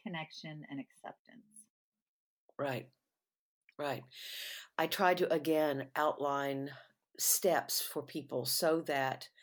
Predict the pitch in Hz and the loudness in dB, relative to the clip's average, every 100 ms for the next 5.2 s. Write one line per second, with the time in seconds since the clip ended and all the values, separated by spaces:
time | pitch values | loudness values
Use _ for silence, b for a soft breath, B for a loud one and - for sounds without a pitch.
0 | B B B B 151 160 160 170 - 175 | B B B B 2 2 2 -4 0 2
1 | 180 165 165 180 165 143 - 135 135 139 | 2 2 0 0 -2 -4 -4 -6 -6 -8
2 | - 147 - 151 143 139 147 143 143 135 | -6 -4 -4 -4 -4 -6 -4 -2 -2 -4
3 | 127 - 147 147 151 - 139 - - 143 | -6 -2 -2 -2 -6 -4 -6 -6 -8 -8
4 | - 147 147 131 - 170 151 139 - 156 | -8 -8 -8 -8 -6 -2 -2 -4 -6 -6
5 | 151 147 | -4 -6